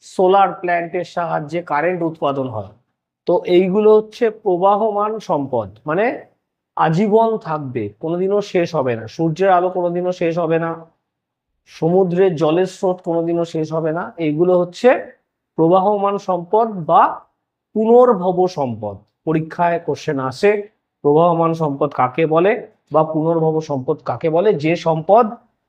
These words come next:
পৃথিবীতে অফুরন্ত আছে, যা কোনোদিনও শেষ হবে না,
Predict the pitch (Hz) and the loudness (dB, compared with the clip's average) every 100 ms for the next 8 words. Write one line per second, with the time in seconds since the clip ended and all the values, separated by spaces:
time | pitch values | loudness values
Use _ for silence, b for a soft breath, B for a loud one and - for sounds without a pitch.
0 | _ - 190 226 208 214 220 175 175 233 | _ -4 -2 0 0 0 2 2 0 0
1 | 233 226 220 220 185 151 - 233 277 - | 2 2 0 0 0 0 -2 -4 -4 -10
2 | _ _ _ _ _ - 127 170 190 226 | _ _ _ _ _ -14 0 4 4 4
3 | 269 _ _ _ _ - 185 220 220 220 | 0 _ _ _ _ -8 -2 0 0 -2
4 | 226 226 - 175 180 - 156 170 175 208 | -4 -6 -6 -6 -6 -6 -4 -2 -4 -6
5 | 262 | -8